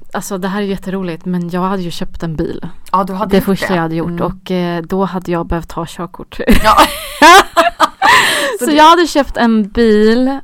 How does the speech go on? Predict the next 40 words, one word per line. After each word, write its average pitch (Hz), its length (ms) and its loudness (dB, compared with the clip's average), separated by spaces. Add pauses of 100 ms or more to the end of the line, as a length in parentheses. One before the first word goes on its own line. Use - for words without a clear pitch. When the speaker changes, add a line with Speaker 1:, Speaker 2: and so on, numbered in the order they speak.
Speaker 1:
och, - 580 -8
eh, 190 340 0
en 190 320 0
Rolex-klocka, 185 1040 -4
och 175 160 -8
sen 196 380 -8
hade 180 380 -10
jag, 185 600 -10
eh, 156 240 -10 (460)
ringt 233 420 -2
de 208 120 -4
smartaste 196 520 -4
personerna 180 600 -6
jag, 170 240 -8
jag 175 160 -6
känner 196 580 -2
och, - 320 -4
eh, 175 120 -2
börjat 180 260 -4
planera 170 460 -6
för 170 340 -8
investeringar 165 920 -8
Speaker 2:
Ja. - 80 -16
Speaker 1:
och - 180 -18
ekonomer - 540 -12
och - 100 -12
sånt, - 380 -18
liksom. - 400 -16 (800)
Speaker 2:
Alltså, 233 180 -4
det 269 100 -4
är 392 40 -6
så 226 160 -8
jäkla 196 480 -6
kul 185 480 -10
med 160 480 -10 (120)
många 190 300 -6
jag 170 80 -10
haft 170 180 -12
med 240 180 -10
på. - 180 -12